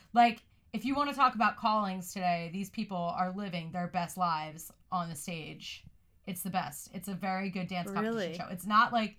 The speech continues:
Speaker 1: So You Think You Can Dance or something like that. No. Or even Dancing with the Stars. No.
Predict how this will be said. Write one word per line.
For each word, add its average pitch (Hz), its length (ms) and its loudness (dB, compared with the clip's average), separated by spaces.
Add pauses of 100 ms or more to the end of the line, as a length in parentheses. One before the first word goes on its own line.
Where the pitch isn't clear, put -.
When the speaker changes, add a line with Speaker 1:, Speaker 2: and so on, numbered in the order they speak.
(280)
Speaker 1:
So - 120 -4
You 208 120 0
Think 190 200 -4
You 190 80 -4
Can 185 140 -6
Dance 180 260 -4
or 165 60 -10
something 175 260 -8
like 170 160 -8
that. 165 300 -4
No. 147 480 -6
Or 202 500 -2
even 185 200 -4
Dancing 180 300 -4
with - 100 -14
the 160 40 -16
Stars. 160 380 -6
No. 165 180 -6